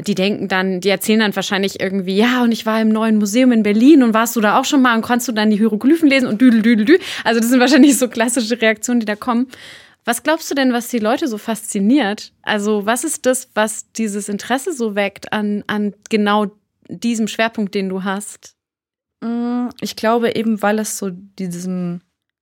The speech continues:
Speaker 2: faszinierenden Aspekt so, okay, das ist ja das, was die Leute fasziniert,
Speaker 1: Ja.
Speaker 2: eben weil es diesen, dieses, ähm,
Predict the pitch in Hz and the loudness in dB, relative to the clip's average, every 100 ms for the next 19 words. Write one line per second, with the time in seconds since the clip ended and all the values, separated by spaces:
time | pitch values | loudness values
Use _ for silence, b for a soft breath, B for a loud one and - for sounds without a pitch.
0 | _ _ _ - 214 - - 202 208 196 | _ _ _ -6 -4 -4 -4 -2 -2 -2
1 | 180 185 - 196 220 _ - _ 220 247 | -2 -4 -4 -4 -6 _ -20 _ -8 -4
2 | 269 269 - _ _ _ _ _ _ - | -2 -4 -10 _ _ _ _ _ _ -20
3 | - 160 - - 165 - 180 180 190 - | -12 -12 -12 -14 -12 -10 -8 -8 -8 -10
4 | 196 202 220 214 220 208 202 208 - 196 | -6 -2 0 0 0 0 0 -2 -6 -4
5 | 196 190 196 196 b b b b _ _ | -4 -4 -8 -12 b b b b _ _
6 | _ - 190 185 190 - - 185 185 175 | _ -14 -10 -10 -10 -12 -10 -8 -6 -4
7 | 175 175 | -4 -6